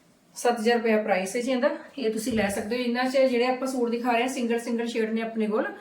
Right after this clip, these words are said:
ਤੇ ਤੁਸੀਂ ਇਹਨਾਂ ਨੂੰ ਆਨਲਾਈਨ ਆਰਡਰ ਕਰਕੇ ਘਰ ਬੈਠੇ ਸੂਟ ਮੰਗਵਾ ਸਕਦੇ ਹੋ ਜੀ। ਅੱਗੇ ਜਿਹੜਾ ਆਪਾਂ ਸੂਟ ਦਿਖਾ ਰਹੇ ਹਾਂ ਜੀ, ਇਹ ਵੀ ਔਰਗੈਂਜਾ ਦੀ ਸ਼ਰਟ ਆ। ਸਾਰੇ ਪਾਰਟੀ ਵੇਅਰ ਲੁੱਕ ਦੇ ਸੂਟ ਨੇ ਜੀ।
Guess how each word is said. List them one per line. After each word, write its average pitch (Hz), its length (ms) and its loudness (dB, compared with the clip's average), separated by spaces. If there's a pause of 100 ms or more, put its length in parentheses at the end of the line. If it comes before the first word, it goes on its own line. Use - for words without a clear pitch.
(380)
ਤੇ 247 80 -2
ਤੁਸੀਂ 240 240 -6
ਇਹਨਾਂ 226 220 0
ਨੂੰ 226 140 0
ਆਨਲਾਈਨ 214 340 2
ਆਰਡਰ 208 220 0
ਕਰਕੇ 214 400 -4
ਘਰ 233 160 0
ਬੈਠੇ 196 320 -4
ਸੂਟ 208 240 -6
ਮੰਗਵਾ 180 340 -2
ਸਕਦੇ 185 340 -4
ਹੋ 220 80 0
ਜੀ। 302 140 -2 (1300)
ਅੱਗੇ 226 160 0
ਜਿਹੜਾ 254 200 2
ਆਪਾਂ 262 180 0
ਸੂਟ 262 200 0
ਦਿਖਾ 254 240 0
ਰਹੇ 233 140 2
ਹਾਂ 226 60 0
ਜੀ, 226 120 0
ਇਹ 220 160 4
ਵੀ 254 60 4
ਔਰਗੈਂਜਾ 226 460 0
ਦੀ 240 80 -2
ਸ਼ਰਟ 226 340 -2
ਆ। 302 180 2 (400)
ਸਾਰੇ 254 340 2
ਪਾਰਟੀ 247 340 0
ਵੇਅਰ 240 220 0
ਲੁੱਕ 233 140 -8
ਦੇ 226 120 -4
ਸੂਟ 220 240 -4
ਨੇ 208 140 -4
ਜੀ। 311 280 -6